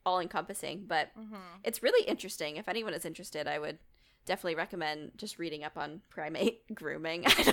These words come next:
Speaker 1: don't know. Quarantine's a weird time, so why not learn something new? <laughs>
Speaker 2: Read a new book.
Speaker 1: But, uh, yeah, so then beyond this greeting ritual where they kind of, like, spend that time grooming each other,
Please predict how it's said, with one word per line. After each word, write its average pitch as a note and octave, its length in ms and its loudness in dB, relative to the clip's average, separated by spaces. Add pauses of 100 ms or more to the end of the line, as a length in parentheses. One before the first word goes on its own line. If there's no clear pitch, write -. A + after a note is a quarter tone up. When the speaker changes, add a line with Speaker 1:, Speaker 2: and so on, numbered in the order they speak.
Speaker 1:
don't A3 140 2
know. G3 280 4 (460)
Quarantine's C4+ 460 8
a F#3+ 40 0
weird F#3 200 2
time, A3 280 6
so G#3+ 140 0
why F3+ 180 4
not B3 180 6
learn - 200 10
something A#3+ 240 2
new? D4+ 340 12
<laughs> B3 60 -2 (1040)
Speaker 2:
Read C4+ 180 -4
a G#3 60 -2
new F#3+ 140 -4
book. C4 280 0 (720)
Speaker 1:
But, A#3+ 240 12
uh, A3+ 320 12 (1040)
yeah, C4+ 180 10
so - 120 0
then A#3 320 6
beyond C4 300 6
this C#4 120 2
greeting G3+ 300 0
ritual F#3 400 4
where F3+ 100 4
they F3 160 2
kind F3 220 -2
of, E3 140 -2
like, G#3 100 0
spend G3+ 240 -4
that - 80 -2
time F3+ 220 -4
grooming G3 280 -2
each G#3+ 140 -6
other, E3 320 0